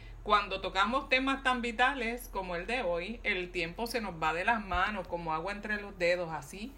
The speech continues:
pues, vamos a orar y tomemos esta oración de la familia de catholic punto net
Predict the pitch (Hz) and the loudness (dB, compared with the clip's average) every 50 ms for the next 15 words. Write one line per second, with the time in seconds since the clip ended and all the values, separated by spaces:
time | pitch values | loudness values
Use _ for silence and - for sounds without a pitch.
0 | - - - - - - - 165 156 143 139 - - - - - - - - 135 | -16 -18 -18 -18 -18 -6 -2 -2 -2 -2 -4 -10 -14 -16 -16 -16 -16 -14 -12 -10
1 | 139 151 165 180 220 226 226 240 247 269 302 320 - - - - - - - - | -10 -10 -6 -4 -4 -4 0 2 2 2 2 0 -4 -10 -16 -18 -18 -18 -18 -18
2 | - - - - 233 226 - 214 202 196 208 220 240 277 294 277 226 226 - 247 | -18 -16 -4 -4 -2 -2 -2 -4 -2 -2 -2 0 0 0 0 -2 -2 -2 0 0
3 | 240 233 220 220 214 - 269 262 269 277 302 302 247 220 190 180 185 - - 180 | 2 2 2 0 0 -2 -2 -2 0 0 0 0 0 0 0 0 -2 -2 -4 -4
4 | 175 175 185 196 196 220 226 226 226 220 196 180 165 - - 190 214 - 233 240 | -4 -4 -6 -6 -2 0 2 2 2 2 0 -4 -4 -2 -4 -4 -4 -4 -2 -2
5 | 262 262 - - - - - 220 220 220 220 254 262 247 247 196 170 175 | -4 -4 -6 -12 -20 -12 -4 -2 0 0 0 0 -2 0 0 0 -2 -2